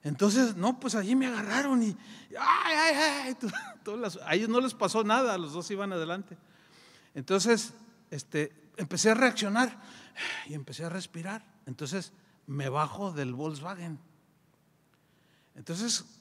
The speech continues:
estoy al borde del precipicio y cuando veo, ahí, ay, y, pero todo aturdido, ¿no? Y pues los otros autos que venían en la, en las dos vías, pues, se paraban.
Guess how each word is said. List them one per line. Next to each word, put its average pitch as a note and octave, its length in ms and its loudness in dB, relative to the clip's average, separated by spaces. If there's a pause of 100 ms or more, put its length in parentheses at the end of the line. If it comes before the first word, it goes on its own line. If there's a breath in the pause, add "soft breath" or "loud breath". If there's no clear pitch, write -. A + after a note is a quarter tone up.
(840)
estoy F#3+ 320 4
al A#3 120 8
borde A3 360 -2
del G3+ 220 -2
precipicio G3 880 -2
y D3+ 100 -12
cuando D3+ 460 -6
veo, A#3+ 400 -8 (640)
ahí, E3+ 300 -12
ay, - 600 -8 (600 loud breath)
y, E3+ 160 -8
pero D#3+ 280 -2
todo A#3 260 -2
aturdido, G#3+ 640 2
¿no? B3+ 360 0 (680 soft breath)
Y C#3 140 -4
pues B2+ 480 -6
los B2+ 220 -6
otros F3 340 -2
autos F3+ 280 2
que F#3+ 100 -4
venían E3 300 2
en G#3+ 120 4
la, F#3+ 260 2
en B2 500 -6
las A2+ 140 -4
dos E3 200 -4
vías, F3+ 440 -2 (300 loud breath)
pues, - 100 -12
se C#3+ 100 -6
paraban. G#3 720 -2